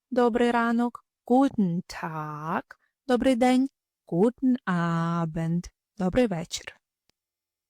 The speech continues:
Ем, вітання в приватному спілкуванні — Hallo,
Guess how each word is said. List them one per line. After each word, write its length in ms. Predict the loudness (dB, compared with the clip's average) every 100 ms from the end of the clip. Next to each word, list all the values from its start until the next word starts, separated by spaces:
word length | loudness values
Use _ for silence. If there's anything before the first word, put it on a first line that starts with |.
| -8
Ем, 500 | -4 -2 -2 -4 -6 -10 -18 -20 _ -6
вітання 380 | -2 2 4 2
в 40 |
приватному 520 | 0 -4 -4 0 0
спілкуванні — 840 | 0 -4 -4 -2 -2 -2 -2 -4 -8 _ -8
Hallo, 500 | -4 2 4 4 2